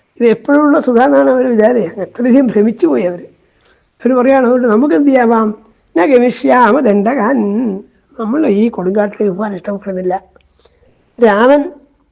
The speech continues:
ആയാലും വേണ്ടില്ല, ഭരതനായാലും വേണ്ടില്ല, ആര് അയോധ്യ ഭരിച്ചാലും നമുക്കൊന്നുമില്ല എന്നർത്ഥം ഫലത്തിൽ. അതുകൊണ്ട് നമുക്ക് എന്ത് ചെയ്യാം? "ഇതി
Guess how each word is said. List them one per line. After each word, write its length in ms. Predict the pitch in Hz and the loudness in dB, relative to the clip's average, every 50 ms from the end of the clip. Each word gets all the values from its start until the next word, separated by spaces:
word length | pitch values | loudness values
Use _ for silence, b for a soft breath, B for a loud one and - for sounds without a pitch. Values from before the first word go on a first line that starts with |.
| _ _ - | _ _ -6
ആയാലും 260 | 220 220 226 233 254 | -2 0 0 0 2
വേണ്ടില്ല, 300 | 254 233 233 240 262 349 381 - - - _ _ _ _ _ - | 2 0 0 0 -2 -4 -4 -6 -10 -16 _ _ _ _ _ -10
ഭരതനായാലും 600 | 196 196 202 226 277 320 294 233 208 202 202 196 | -6 -4 -2 -2 0 0 0 2 2 2 2 2
വേണ്ടില്ല, 240 | 190 185 180 180 196 | 2 0 0 -2 -2
ആര് 320 | 185 190 220 269 339 415 - - | -2 -2 0 0 -2 -2 -2 -2
അയോധ്യ 320 | 262 240 277 285 - 262 277 | 0 0 0 2 2 2 2
ഭരിച്ചാലും 340 | 262 226 - 285 285 285 | 0 0 0 0 0 2
നമുക്കൊന്നുമില്ല 580 | 269 254 262 294 285 285 294 294 311 294 285 302 | 0 0 0 0 -2 -2 -2 0 0 0 0 0
എന്നർത്ഥം 340 | 311 330 330 214 - 233 214 | -2 -4 -6 -6 -4 -4 -2
ഫലത്തിൽ. 340 | 180 196 220 - 233 214 185 196 - - _ _ _ _ _ _ _ _ _ _ _ _ _ _ _ - | -2 -2 -2 -2 -4 -6 -6 -8 -12 -18 _ _ _ _ _ _ _ _ _ _ _ _ _ _ _ -6
അതുകൊണ്ട് 180 | 220 208 202 202 | -4 -2 -2 -2
നമുക്ക് 260 | 196 196 240 269 294 | -2 -2 -2 -2 -2
എന്ത് 120 | 294 247 | -2 0
ചെയ്യാം? 300 | 254 254 240 226 226 277 - | 2 2 2 2 0 -2 0
"ഇതി 460 | 196 214 240 320 311 - - - - | 2 2 4 4 4 2 0 -6 -18